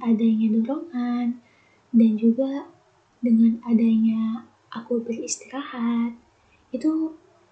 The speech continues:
jauh lebih semangat dalam menjalaninya. Ada di suatu ketika, ketika aku lagi banyak pekerjaan, kemudian aku paksa.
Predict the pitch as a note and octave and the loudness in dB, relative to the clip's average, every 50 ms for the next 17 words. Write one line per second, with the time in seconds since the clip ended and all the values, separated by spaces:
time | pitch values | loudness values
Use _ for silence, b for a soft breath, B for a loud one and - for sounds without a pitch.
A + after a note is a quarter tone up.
0 | _ _ - A#3 A3+ B3 A#3+ A#3+ A#3+ A#3+ A#3+ - - A#3+ A#3+ B3 A#3 A3 A3+ A#3 | _ _ 2 4 4 4 2 -2 -4 -6 -10 -12 -8 -4 -2 2 4 4 4 4
1 | A#3+ B3 A#3+ - - _ _ _ _ _ _ _ - - B3 A#3 A#3 A#3 A#3 A#3 | 4 2 -2 -8 -14 _ _ _ _ _ _ _ -14 -6 0 0 2 2 4 4
2 | A3+ A#3+ C#4 C#4+ - _ _ _ _ - A3 A#3 A#3 A#3 A#3 A3+ A3+ A3+ A#3+ A#3 | 2 2 0 -4 -10 _ _ _ _ -4 -2 0 2 4 6 6 6 6 4 2
3 | A3+ A#3 A#3+ C#4 D4+ D4 C4 A#3+ B3 A#3+ - _ _ _ _ _ _ _ _ _ | 0 0 0 -2 -4 -6 -6 -8 -10 -14 -16 _ _ _ _ _ _ _ _ _
4 | _ _ _ _ _ _ _ _ _ _ _ - C4 B3+ A#3 C#4+ D4+ D4 - C4+ | _ _ _ _ _ _ _ _ _ _ _ -10 -8 -6 -4 -4 -4 -4 -4 -6
5 | C4+ C4 - - - B3 A#3 A#3+ A#3 - A#3 A#3 A3+ A#3 - - - B3+ C4 C4+ | -6 -6 -8 -10 -12 -12 -12 -10 -10 -8 -4 -2 -2 -2 -2 -6 -8 -8 -8 -8
6 | - A#3+ A#3 - - - - - - A3+ A3+ A3 - _ _ - C4+ C4+ C#4 C#4 | -8 -12 -14 -14 -16 -18 -18 -12 -8 -6 -6 -6 -8 _ _ -6 -4 -2 -2 -2
7 | C#4 C4 A#3+ A3+ A3+ A3+ A3+ A3 A3 A3+ A3+ A#3 A#3 A#3 - - - A3 G#3 G#3+ | -2 -2 -2 -2 2 4 4 4 4 2 0 0 0 -2 -4 -6 -10 -10 -10 -10
8 | A3 G#3+ - - - B3+ C#4+ D4+ D4+ D4+ B B B B B B B - C4 A#3 | -12 -16 -14 -10 -8 -8 -6 -6 -8 -10 B B B B B B B -8 -6 -4
9 | A#3+ B3+ B3 A#3 B3+ C4 C#4 C#4+ D4 D4 D4 D4+ D4+ D4+ - - _ _ _ _ | -4 -4 -4 -4 -2 -4 -4 -4 -6 -8 -12 -14 -16 -18 -20 -20 _ _ _ _
10 | _ _ _ - - - - - _ - A#3 A#3 A#3 - - - - A3+ A#3 - | _ _ _ -20 -18 -18 -18 -16 _ -8 -6 -6 -6 -8 -12 -12 -10 -12 -12 -14